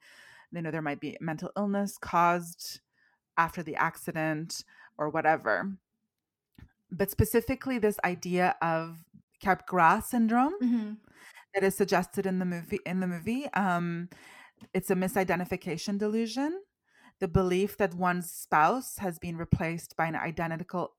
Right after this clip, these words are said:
Speaker 1: identical looking imposter.
Speaker 2: Yeah.
Speaker 1: It was actually, an, uh, it used to be called an illusion of lookalikes. This is the first time that I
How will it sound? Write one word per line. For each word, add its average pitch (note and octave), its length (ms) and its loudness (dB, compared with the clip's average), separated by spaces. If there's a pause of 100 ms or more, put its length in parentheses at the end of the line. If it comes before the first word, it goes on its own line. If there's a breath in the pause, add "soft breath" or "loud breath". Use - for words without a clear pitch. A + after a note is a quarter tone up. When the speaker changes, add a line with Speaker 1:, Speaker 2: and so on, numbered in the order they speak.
Speaker 1:
identical F#3 540 0
looking F3 480 -4
imposter. D#3+ 720 -4 (420)
Speaker 2:
Yeah. A3 260 -6 (300)
Speaker 1:
It F#3 60 4
was G3+ 180 8
actually, F#3+ 340 0
an, E3 120 -6 (180)
uh, D#3 220 -2 (160)
it - 180 -16
used F#3+ 220 -4
to - 60 -14
be C#3+ 120 -12
called D3 560 -2
an E3 100 -6
illusion D#3+ 340 -6
of D3+ 100 -8
lookalikes. - 840 -6 (440 loud breath)
This G#3+ 140 0
is D4 80 -2
the D4+ 80 0
first B3 280 -2
time G3 440 2 (720)
that F3+ 160 -2
I E3 180 0